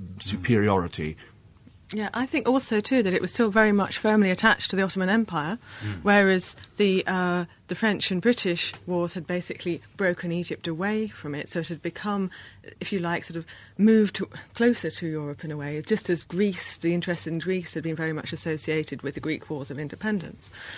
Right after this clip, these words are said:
Speaker 3: But, uh, the area around Mosul was very much the heartland of the Ottoman Empire. Also, people were still very heavily influenced by biblical images,
Speaker 1: Mm.
Speaker 3: so the idea of,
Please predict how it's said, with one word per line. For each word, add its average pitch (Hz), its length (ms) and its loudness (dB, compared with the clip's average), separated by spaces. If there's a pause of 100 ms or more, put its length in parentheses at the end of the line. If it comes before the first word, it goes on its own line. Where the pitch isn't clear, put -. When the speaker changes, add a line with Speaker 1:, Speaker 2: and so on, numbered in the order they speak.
(240)
Speaker 3:
But, - 300 0 (260)
uh, 165 340 0 (360)
the 170 180 0
area 175 260 4
around 160 240 2
Mosul 202 380 2
was 151 140 -4
very 170 200 0
much - 460 -4 (240)
the 165 80 -6
heartland 156 600 -4
of 160 80 -10
the 165 60 -4
Ottoman 160 240 -6
Empire. 170 540 -4 (500)
Also, 226 340 2
people 214 360 0
were 170 140 0
still 180 380 0
very 220 360 4
heavily 165 340 0
influenced 156 560 -4
by 156 260 0
biblical 165 520 -2
images, 147 460 -6
Speaker 1:
Mm. 85 40 -10
Speaker 3:
so 156 280 -2
the 156 100 -2
idea 160 460 0
of, 151 280 -4